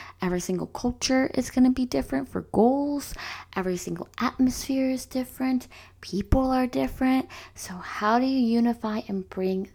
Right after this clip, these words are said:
the value? And so this is something that has to be installed inside the company. You have to put it as part of, like, if we think about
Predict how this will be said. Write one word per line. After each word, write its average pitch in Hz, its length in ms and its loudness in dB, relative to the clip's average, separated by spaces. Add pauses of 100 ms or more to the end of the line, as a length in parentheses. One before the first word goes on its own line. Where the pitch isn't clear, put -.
the 180 80 -2
value? 180 760 -2 (640)
And 208 120 -4
so 214 160 -4
this 220 180 -6
is - 160 -14
something 226 640 -2
that 208 160 -4
has 196 440 -4
to 214 100 -4
be 196 260 2 (400)
installed 180 1120 2 (100)
inside 170 680 -4
the - 80 -12
company. 165 640 -4
You 165 40 -10
have 165 160 -12
to - 80 -14
put - 220 -6
it 180 200 -4 (140)
as 185 180 -2
part 196 360 6
of, 190 100 6
like, 170 180 4
if - 60 -10
we 170 80 0
think 180 220 0
about 175 360 0